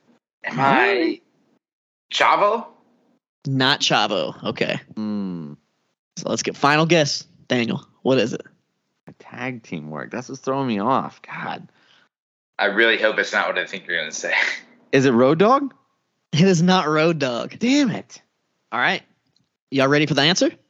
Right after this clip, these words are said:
Speaker 3: Yes.
Speaker 2: It is Jesse, A K A Terry Gordy Junior, A K A
Speaker 3: Oh,
Speaker 2: Slam Master Jay.
Speaker 3: so good. That's a good one. That's a-, and honestly, that's the good active years too.
Speaker 2: His sister's still active in the business right now, so.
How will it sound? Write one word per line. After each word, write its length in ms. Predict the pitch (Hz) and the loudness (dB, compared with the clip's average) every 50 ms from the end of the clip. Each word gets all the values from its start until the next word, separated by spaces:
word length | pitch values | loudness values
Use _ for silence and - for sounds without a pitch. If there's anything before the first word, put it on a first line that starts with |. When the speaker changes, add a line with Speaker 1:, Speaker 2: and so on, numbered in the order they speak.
| _ _ _ - | _ _ _ -8
Speaker 3:
Yes. 500 | 127 131 127 98 - - - - - - _ _ _ _ _ _ _ _ _ _ _ _ _ _ | -4 -4 -2 -4 -4 -8 -14 -20 -20 -20 _ _ _ _ _ _ _ _ _ _ _ _ _ _
Speaker 2:
It 120 | - 165 180 | 2 4 4
is 200 | 190 180 156 143 | 4 4 2 2
Jesse, 560 | 135 131 135 170 202 233 - - 151 135 127 | 0 0 2 4 4 4 2 0 0 0 0
A 160 | - 139 160 | 0 0 0
K 200 | 165 - 180 170 | 2 2 0 2
A 160 | - 160 165 | 2 2 2
Terry 320 | 156 - 185 185 175 175 170 | 2 2 2 2 4 2 2
Gordy 320 | 165 156 170 175 160 160 | 4 4 4 4 4 2
Junior, 460 | 156 131 131 156 170 170 165 147 135 | 2 2 2 2 2 4 2 2 2
A 140 | 107 135 147 | 4 2 2
K 120 | - - 165 | 4 4 4
A 40 | |
Speaker 3:
Oh, 160 | 151 180 190 196 196 190 190 | 4 4 4 4 4 4 4
Speaker 2:
Slam 220 | 190 156 - 180 180 | 4 4 4 4 2
Master 340 | 175 160 160 160 156 151 156 143 | 2 2 2 2 0 0 0 0
Jay. 240 | - 139 147 151 151 | 2 2 4 4 4
Speaker 3:
so 260 | 135 247 226 190 175 | 2 2 0 -2 -2
good. 600 | 165 143 156 147 147 147 147 147 143 139 131 123 113 - - - _ | -2 0 0 2 4 4 4 4 4 4 2 0 -2 -6 -12 -6 _
That's 220 | - 190 214 - | 2 2 2 4
a 100 | 175 139 | 2 2
good 220 | 131 123 120 120 117 | 4 4 4 4 4
one. 380 | 110 104 98 95 92 85 78 - _ _ _ _ _ _ _ - - | 2 2 2 0 0 -2 -4 -10 _ _ _ _ _ _ _ -6 0
That's 240 | - 165 185 - - | 0 0 2 2 0
a-, 300 | - - 170 170 - - | 2 4 4 2 4 2
and 160 | 170 165 170 | 2 4 4
honestly, 320 | 165 175 180 175 - 180 | 4 2 2 0 0 2
that's 180 | 160 156 151 - | 2 2 2 0
the 100 | - 135 | 0 0
good 180 | 120 135 131 | 2 4 4
active 320 | 120 113 113 107 - 104 95 | 4 4 2 2 0 -2 0
years 260 | 98 98 90 87 - | 0 0 0 -2 -2
too. 200 | - - 90 82 78 | -4 -6 -4 -4 -2
Speaker 2:
His 140 | 165 165 - | -2 -2 0
sister's 380 | - 226 269 - - 233 185 | 0 0 -2 0 0 -2 -2
still 240 | - - 214 208 - | 0 2 0 2 2
active 300 | - 160 180 - - 175 | 2 0 0 0 -2 -2
in 60 | 175 170 | 0 0
the 80 | 160 | 0
business 360 | 143 170 170 175 165 165 160 | 0 -2 -2 -2 -2 -4 -4
right 180 | - 160 160 151 | -2 -2 -2 0
now, 240 | 147 160 190 175 135 | 0 0 2 0 0
so. 320 | 131 - 127 127 127 123 | 0 0 0 0 0 0